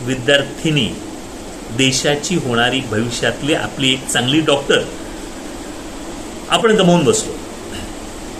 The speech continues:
एका छोट्याशा रागामुळे. खरं म्हणजे मला असं वाटतं की जेव्हा वडील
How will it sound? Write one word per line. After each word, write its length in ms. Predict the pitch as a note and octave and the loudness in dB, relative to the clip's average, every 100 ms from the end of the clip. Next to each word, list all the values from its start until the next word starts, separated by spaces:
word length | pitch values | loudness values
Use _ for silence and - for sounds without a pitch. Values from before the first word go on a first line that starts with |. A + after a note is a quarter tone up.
| - - - - - - - - - - - | -12 -12 -12 -12 -12 -12 -12 -12 -10 -8 -2
एका 280 | D#3+ F3+ B3 - - - - - - - - - - - - - - - | 0 2 0 -4 -12 -12 -12 -12 -12 -12 -12 -12 -12 -12 -12 -12 -10 -2
छोट्याशा 460 | C#3 D3 C#3 D#3+ F3 - - - - | 0 2 2 4 0 -2 -10 -10 -6
रागामुळे. 520 | A#2+ A#2 A#2+ B2 F2+ E2+ - - - - - - - - - - - - - - - - - - - - - - - - - - | 2 2 4 2 0 -6 -10 -10 -12 -10 -10 -10 -12 -10 -10 -10 -10 -10 -10 -10 -10 -10 -10 -10 -10 -10 -10 -10 -8 -10 -10 -8
खरं 240 | - G#3 B3 | 0 4 4
म्हणजे 540 | A#3+ A#3+ A#3+ A#3 A3 - - - - - - - | 4 6 8 8 6 -4 -10 -8 -10 -8 -10 -6
मला 240 | D#3+ E3 F#3+ | 0 6 6
असं 220 | G3 G#3 | 6 6
वाटतं 500 | E3+ B2+ - E3 B2+ | 6 4 2 4 6
की 560 | A2+ - D#3 D#3+ E3+ - - - - - - - - - | 4 4 6 6 4 -2 -8 -10 -10 -10 -12 -10 -8 0
जेव्हा 720 | - C#3+ C#3 D#3+ E3 E3 - - - - - - - - - - - - - - B2 | 4 4 4 0 2 0 -4 -10 -12 -12 -12 -10 -10 -10 -12 -10 -12 -10 -10 -6 2
वडील 480 | B2+ D3 E3+ F3+ | 4 6 4 2